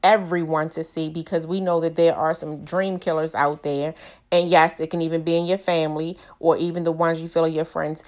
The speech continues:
Some people, um, in life just don't wanna see you get any further than them. So you have to keep that in mind. And with the vision board, have fun with it. Enjoy it. Um,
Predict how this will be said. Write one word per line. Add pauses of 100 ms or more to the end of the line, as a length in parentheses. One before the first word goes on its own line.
(160)
Some
people,
um,
in
life
just
don't
wanna
see
you
get
any
further
than
them. (240)
So
you
have
to
keep
that
in
mind. (1500)
And (100)
with
the
vision
board,
have
fun
with
it. (520)
Enjoy
it. (200)
Um,